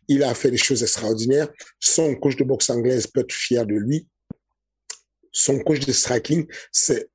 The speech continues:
en Suède, le gars qui s'occupe de l'équipe de Suède de boxe anglaise.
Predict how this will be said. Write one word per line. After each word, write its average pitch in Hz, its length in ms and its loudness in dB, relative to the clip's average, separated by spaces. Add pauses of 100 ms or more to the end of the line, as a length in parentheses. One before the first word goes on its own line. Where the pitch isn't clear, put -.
(280)
en 123 120 2
Suède, 147 600 2
le 123 200 -2
gars 135 220 0
qui 135 140 -2
s'occupe 139 340 -2
de 135 120 0
l'équipe 127 540 -4
de 120 120 -6
Suède 135 420 0
de 120 80 0
boxe 131 260 -2
anglaise. 113 500 -4